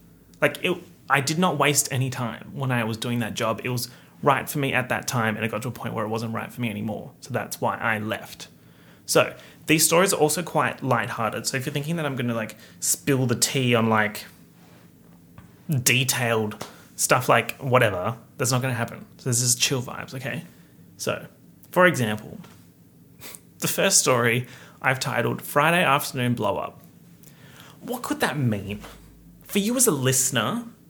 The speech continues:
what does Friday Afternoon Blow Up mean? Well, let me tell you.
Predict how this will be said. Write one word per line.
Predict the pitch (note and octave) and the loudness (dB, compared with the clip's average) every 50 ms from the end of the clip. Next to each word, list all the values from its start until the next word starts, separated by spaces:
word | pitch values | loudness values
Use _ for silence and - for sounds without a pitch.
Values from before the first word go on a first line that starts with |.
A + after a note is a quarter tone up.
| - - - - - - - - - - | -20 -20 -20 -20 -20 -20 -20 -20 -18 -6
what | - G3 G#3 | -2 0 0
does | G#3 C4+ - | 2 0 0
Friday | - - F#3 F3 F3 F3 | 2 4 6 6 6 6
Afternoon | D3+ D3+ - - - D3+ C#3+ C3+ | 4 4 2 0 0 0 0 2
Blow | B2 B2 A2 A2+ | 4 4 4 6
Up | A2 - - - | 4 2 0 -2
mean? | A#2+ A2+ A2 G#2+ G2+ F#2+ G2 F#2+ G2+ - - - - - - - - - - - - - - - - - - - - - - - | -2 0 0 0 0 -2 -4 -6 -8 -10 -12 -16 -20 -20 -20 -20 -20 -20 -20 -20 -20 -20 -20 -20 -20 -20 -20 -20 -20 -20 -12 -4
Well, | D3+ C3+ | -2 -2
let | B2+ B2 | 0 0
me | B2+ | -2
tell | A#2 - A#2+ A2+ - | -2 -2 -4 -4 -6
you. | - - | -8 -12